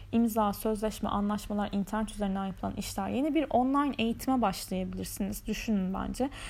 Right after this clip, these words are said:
Psikolojik anlamda da arkanızdan çevrilen iş varsa, geçmişte olduysa böyle bir şey, yine bununla yüzleşebilirsiniz. İnandığınız konularla ilgili, "Ya ben buna bu kadar değer verdim ama o bu, işte bunu yapmamıştı. Geçmişte şöyle olmuştu." Geleceğe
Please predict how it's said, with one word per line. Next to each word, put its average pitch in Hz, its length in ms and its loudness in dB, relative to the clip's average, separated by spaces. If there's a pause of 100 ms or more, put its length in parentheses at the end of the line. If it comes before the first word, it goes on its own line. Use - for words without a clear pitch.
(180)
Psikolojik 254 500 -2
anlamda 247 440 2
da 240 120 4
arkanızdan 233 640 2
çevrilen 233 640 2 (280)
iş - 420 -2 (200)
varsa, 220 380 2
geçmişte 202 520 -2
olduysa 202 540 2
böyle 180 260 0
bir - 60 -10
şey, 190 200 -4
yine 262 220 4
bununla 247 280 4
yüzleşebilirsiniz. 180 1000 -2
İnandığınız 220 640 4
konularla 202 500 2
ilgili, 180 180 0
"Ya 202 220 2
ben 262 160 2
buna 254 160 0
bu 247 80 -8
kadar 208 340 2
değer 202 300 2
verdim 190 280 -2
ama 202 220 2
o 208 60 0
bu, 208 100 -2
işte 196 280 -4
bunu 196 120 2
yapmamıştı. 190 560 -2
Geçmişte 240 420 0
şöyle 202 340 0
olmuştu." 185 360 -6 (140)
Geleceğe 247 440 4